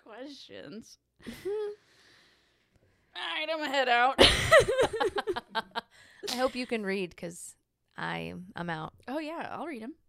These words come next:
Speaker 1: I'm getting good at reading, guys.
Speaker 2: Mm-hmm.
Speaker 1: That
Speaker 2: This is
Speaker 1: Hooked on Phonics
Speaker 2: she's
Speaker 1: is really
Speaker 2: getting, she's
Speaker 1: paying
Speaker 2: getting
Speaker 1: off.
Speaker 2: lots of, we have to keep filming this podcast <clears throat> just so she can practice her reading.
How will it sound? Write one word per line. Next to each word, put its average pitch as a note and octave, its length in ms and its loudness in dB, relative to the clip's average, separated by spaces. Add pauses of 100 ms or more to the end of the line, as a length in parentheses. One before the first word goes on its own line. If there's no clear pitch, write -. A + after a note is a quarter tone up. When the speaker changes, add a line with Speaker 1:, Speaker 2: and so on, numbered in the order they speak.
(480)
Speaker 1:
I'm A3+ 100 -4
getting C4+ 180 -4
good E3 180 -6
at - 80 -8
reading, - 380 -14
guys. - 420 2
Speaker 2:
Mm-hmm. C4+ 100 0 (580)
Speaker 1:
That - 140 0
Speaker 2:
This - 20 -6
is C4+ 80 4
Speaker 1:
Hooked - 120 -4
on F3 140 -2
Phonics F#3 260 -6
Speaker 2:
she's A#3 160 -2
Speaker 1:
is - 60 -16
really C4+ 160 4
Speaker 2:
getting, B3+ 80 -2
she's G#3 80 -2
Speaker 1:
paying A3 100 -2
Speaker 2:
getting B3 200 0
Speaker 1:
off. F3 80 -4
Speaker 2:
lots F#3+ 320 0
of, F#3+ 80 -6 (320)
we C4+ 140 0
have C#4 300 -2
to E4 100 -4
keep B3 240 -10
filming A3 320 -4
this - 140 -8
podcast - 640 -8 (360)
<clears throat> E4 400 -6
just A3 160 -10
so A3+ 60 -6
she G#3+ 160 -8
can G3 160 -10
practice F#3+ 340 -8
her F#3 140 -8
reading. F#3 420 -10